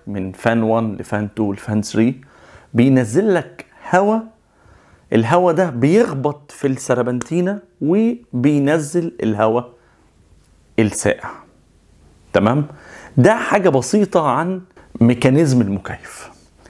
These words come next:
هل بقى لازم نخش ان ديتيلز فيه؟ لا، مش لازم.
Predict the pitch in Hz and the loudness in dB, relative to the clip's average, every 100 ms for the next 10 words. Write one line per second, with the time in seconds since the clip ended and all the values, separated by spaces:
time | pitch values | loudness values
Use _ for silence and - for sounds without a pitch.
0 | - - 135 202 196 208 180 208 185 165 | -20 -4 2 4 4 4 4 2 2 2
1 | 139 180 190 - 160 165 151 180 185 160 | 2 0 0 0 0 0 0 2 2 0
2 | - 208 330 - _ 151 - - 104 - | -8 -6 -6 -8 _ -4 -4 -8 -14 -10
3 | - - | -10 -10